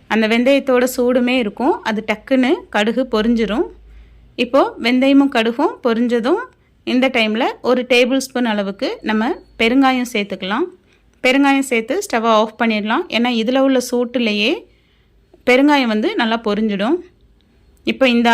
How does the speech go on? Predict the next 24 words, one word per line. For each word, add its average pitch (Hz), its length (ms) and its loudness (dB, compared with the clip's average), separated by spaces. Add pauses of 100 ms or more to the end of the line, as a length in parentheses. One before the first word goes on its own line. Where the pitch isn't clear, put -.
அளவு 285 280 0 (160)
இங்க 240 240 0
இருக்கிற 269 260 0 (120)
ஊறுகாய்க்காக 240 540 0 (120)
இல்ல, 208 140 -2 (520)
மிக்ஸில 269 320 0 (100)
அரைக்கிறதுக்கு 247 640 -2
எனக்கு 233 220 -4
கொஞ்சம் 226 340 0
ஈஸியா 233 400 -2
இருக்கும். 220 320 -4 (520)
பவுடர் 247 360 4
ஆகி 226 240 -2
வரும், 214 240 -2 (120)
அதுக்காக 226 380 -2 (160)
நான் 262 140 2
அதிகமா 226 280 0 (100)
சேர்த்துருக்கிறேன். 214 560 -4 (1900)
இப்போ - 120 2 (100)
இதை 285 100 4 (140)
ஆற 233 100 2 (100)
விட்டு 214 200 -4 (220)
ஒரு 240 100 0 (100)
ஜார்ல 226 280 0